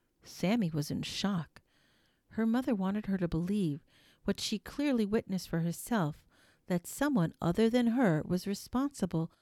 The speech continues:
for what had happened to Kathy. And she was even capable of blaming her own kids. Her mom then said, "I feel horrible for what this has done to you. I'm so sorry.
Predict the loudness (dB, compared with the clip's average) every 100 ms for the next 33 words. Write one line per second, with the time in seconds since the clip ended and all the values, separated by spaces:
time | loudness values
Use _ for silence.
0 | _ -8 -4 -4 -4 -6 -6 -4 -6 -4
1 | -6 -6 -8 -6 -6 -6 -12 -12 _ _
2 | _ _ _ _ _ _ _ _ -8 -6
3 | -4 -4 -4 -2 -2 -2 -2 -2 -2 -4
4 | -4 -2 -2 -4 -2 -2 -2 -4 -6 0
5 | 0 0 -6 -10 -10 -10 -12 -20 -20 _
6 | _ _ -20 _ -6 -4 -2 -2 -2 -2
7 | -2 -4 -4 -4 -8 _ -20 -20 _ _
8 | _ -4 -4 -4 -6 -6 -6 -4 -2 -2
9 | -2 -4 -6 -10 _ _ -4 -2 0 0
10 | 0 -6 -2 -6 -2 -2 -2 -6 -10 -8
11 | -8 -12 _ _ _ _ _ -8 -4 -4
12 | -6 -2 -2 -2 -4 -2 -6 -8